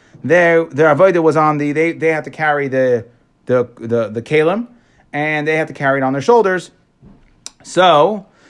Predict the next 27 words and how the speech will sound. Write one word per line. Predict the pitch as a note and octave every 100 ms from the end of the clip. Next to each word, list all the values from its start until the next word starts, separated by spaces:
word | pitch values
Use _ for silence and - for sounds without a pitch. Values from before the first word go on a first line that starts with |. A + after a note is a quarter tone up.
| _
Masa | C3+ F#3+ A#3 G#3+
b'nei | G3+ F3+
kahas | F3+ F#3+
minolan. | D3+ D3+ A#2+ C3+ E3+
How | E3+
do | F#3
we | D#3+
know | C#3
that? | C#3 F3+
The |
Chesiv | F#3 - A3+
says | G3 F#3+
on |
the | F3
pasuk, | G3 F3+
"Al | E3 D#3
Mishkan, | - - F3
Al | D3
Mizbeach | C#3 D3+ C#3
Saviv, | - C#3 B2 E3 - _ _ -
Makish | C3 D3 F3+ F3+ F3+
Mizbeach | G#3 E3 F#3 C4+ A#3 G#3+ G3
LeMishkan." | F3 C3+ B2 - G#2 F#2+ - _ _
Ma | A2+ D#3+ G#3 F3+
Mishkan | E3 G3+ - F#3 E3+ D3+ B2
Yud | A2+ D#3 F3 D3 -
Amos. | A#2 G#2 G2+ G#2+ D#3 G#3+ - -